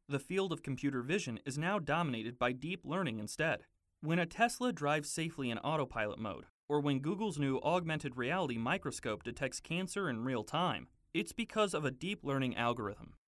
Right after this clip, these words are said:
Convolutional neural networks, or C N Ns, are the variant of deep learning most responsible for recent advances in computer vision. Developed by Yann LeCun and others,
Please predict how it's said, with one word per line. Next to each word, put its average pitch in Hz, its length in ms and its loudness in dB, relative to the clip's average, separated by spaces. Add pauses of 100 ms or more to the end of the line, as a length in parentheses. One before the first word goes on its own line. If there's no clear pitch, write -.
(160)
Convolutional 170 800 2
neural 131 340 2
networks, 127 560 -2
or 139 140 -2
C - 260 -2
N 131 120 2
Ns, 147 420 0
are 143 100 2
the 139 120 2
variant 185 460 2
of 139 220 -2
deep 196 220 -2
learning 143 400 0
most 151 320 0
responsible 147 680 -2
for - 100 -8
recent 147 320 -2
advances 131 480 -2
in 123 100 -2
computer 123 420 -4
vision. 127 400 0 (260)
Developed 147 500 4
by 135 120 6
Yann 127 320 2
LeCun 123 500 0 (160)
and 151 160 2
others, 170 480 -2